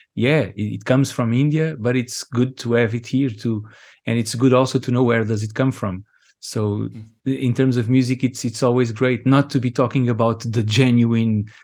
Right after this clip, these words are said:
Speaker 1: curry. It's, no, it's just about the curry that you like. Maybe the one that you had at home, it's a bit different, but it's yours. And it's the one that your mother or father provided you. So it's, but it's good to, to know all of that,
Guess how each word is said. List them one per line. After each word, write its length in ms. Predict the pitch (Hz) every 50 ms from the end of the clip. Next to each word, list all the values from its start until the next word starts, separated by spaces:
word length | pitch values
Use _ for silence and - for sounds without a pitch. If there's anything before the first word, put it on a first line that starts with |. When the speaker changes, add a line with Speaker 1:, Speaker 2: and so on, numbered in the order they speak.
| _ -
Speaker 1:
curry. 380 | - 123 123 120 110 107 104
It's, 240 | 98 101 - - -
no, 240 | 170 190 202 165 120
it's 160 | 110 107 -
just 200 | 139 123 - -
about 340 | 123 135 131 131 123 - -
the 80 | - 113
curry 300 | - - 143 139 135 127
that 240 | 123 123 120 - -
you 80 | 131
like. 320 | 127 139 135 120 95 - 117
Maybe 340 | 113 123 135 139 131 127
the 140 | 120 127 120
one 180 | 117 123 123 120
that 160 | 117 107 110
you 100 | 117 110
had 220 | 110 113 107 104
at 160 | 107 107 110 113
home, 220 | 113 120 117 113
it's 160 | 110 104 -
a 40 | 107
bit 140 | 110 113 107
different, 420 | - 127 120 - - 104 101 95
but 120 | 90 107 113
it's 200 | 107 110 - -
yours. 520 | 123 120 113 104 95 95 95 98 - -
And 160 | 104 104 110
it's 180 | 113 110 110 -
the 100 | - 113
one 260 | 110 113 113 113 107
that 180 | 107 104 107 -
your 120 | 113 110
mother 440 | 110 110 110 107 104 110 107 104 107 - - - - _ _ -
or 100 | 110 104
father 340 | - - 117 113 107 107 104
provided 520 | 107 - 110 104 117 120 120 110 101 98
you. 140 | 101 95 104 107 - - - - - -
So 140 | - - 147
it's, 140 | 143 151
but 200 | 175 170 143 160 165
it's 140 | 175 170 -
good 180 | - 180 170 -
to, 160 | 151 147 143
to 160 | - - 135
know 200 | 131 151 147 143
all 120 | 143 147 143
of 120 | 135 110
that, 200 | 120 107 98 -